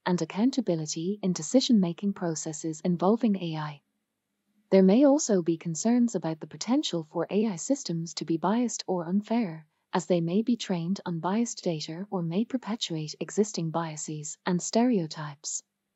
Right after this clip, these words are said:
In addition, some people may simply be unfamiliar with A I and may fear what they do not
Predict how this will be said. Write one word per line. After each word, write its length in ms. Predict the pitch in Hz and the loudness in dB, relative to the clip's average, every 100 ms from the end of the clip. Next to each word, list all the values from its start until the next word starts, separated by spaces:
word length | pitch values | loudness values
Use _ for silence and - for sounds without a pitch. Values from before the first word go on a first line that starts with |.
| _ _ _ _ _ | _ _ _ _ _
In 140 | 220 226 | 4 6
addition, 520 | 285 247 - 175 190 _ | 6 4 2 -2 -6 _
some 260 | - 240 302 | 2 4 4
people 380 | - 180 190 175 | 2 -4 -2 -2
may 180 | 165 | -2
simply 420 | 160 - 277 208 170 | -4 0 0 2 0
be 200 | 165 160 | 0 0
unfamiliar 720 | 226 285 240 170 160 165 185 | 0 4 4 4 0 -8 -8
with 140 | 170 - | -8 -2
A 160 | 202 247 | 0 2
I 280 | 170 170 214 | 0 -4 -6
and 160 | 180 160 | -6 -2
may 220 | 175 214 | 0 0
fear 320 | - 214 240 | 0 0 0
what 240 | 165 160 156 | -2 -6 -4
they 160 | 160 | -4
do 200 | 151 170 170 | 0 0 0
not 260 | 175 208 | -2 -4